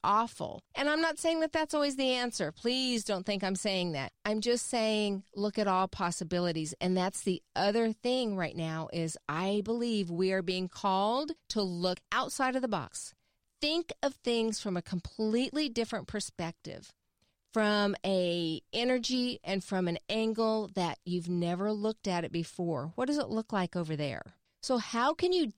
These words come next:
deal with this? I mean, right now, it's kind of like, "Just get me through the day," right?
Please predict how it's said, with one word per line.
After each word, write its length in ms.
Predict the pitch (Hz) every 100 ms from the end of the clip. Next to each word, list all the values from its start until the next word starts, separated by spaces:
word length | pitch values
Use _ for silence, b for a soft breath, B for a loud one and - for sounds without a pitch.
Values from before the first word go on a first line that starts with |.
| -
deal 300 | 160 180 208
with 160 | 165 -
this? 300 | 101 67 -
I 60 | 233
mean, 240 | 233 226 185
right 300 | 190 240 -
now, 460 | 180 170 196 240 -
it's 160 | 185 -
kind 320 | - 233 254
of 80 | 220
like, 180 | 147 -
"Just 260 | - 180 - 160
get 240 | - 220 -
me 380 | 262 262 269 269 -
through 360 | 208 202 202
the 180 | 180 151 -
day," 640 | 185 165 156 139 117 92 143
right? 580 | 165 160 208 359 -